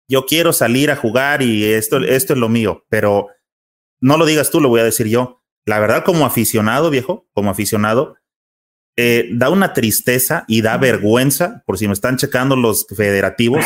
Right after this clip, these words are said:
da vergüenza ver que son incapaces siquiera de proporcionarle un uniforme digno a una selección mexicana.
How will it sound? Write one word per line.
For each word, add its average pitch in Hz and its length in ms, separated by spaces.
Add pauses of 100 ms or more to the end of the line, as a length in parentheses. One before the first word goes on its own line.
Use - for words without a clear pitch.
(200)
da 117 160
vergüenza 131 880 (520)
ver 143 540
que 113 120
son 143 260
incapaces 151 800
siquiera 131 360
de 143 120
proporcionarle 113 1080 (100)
un 151 220
uniforme 135 600
digno 180 600 (320)
a 107 120
una - 220
selección 117 480
mexicana. 101 580